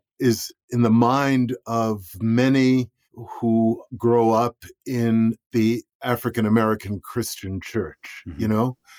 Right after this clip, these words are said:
Speaker 1: I knew that that would have to be very much a part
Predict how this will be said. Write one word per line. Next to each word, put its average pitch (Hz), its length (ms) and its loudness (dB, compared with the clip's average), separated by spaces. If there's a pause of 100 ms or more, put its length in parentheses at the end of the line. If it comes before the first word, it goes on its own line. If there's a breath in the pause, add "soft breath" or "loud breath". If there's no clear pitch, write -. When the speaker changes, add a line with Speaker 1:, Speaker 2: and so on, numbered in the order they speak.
(220 loud breath)
Speaker 1:
I 131 140 4
knew 151 260 6
that 120 220 0
that 135 260 0
would 110 140 -6
have 117 380 -6
to 113 100 -6
be 90 320 -8
very 101 320 -2
much 98 540 -6 (520 soft breath)
a 101 120 -12
part 135 500 0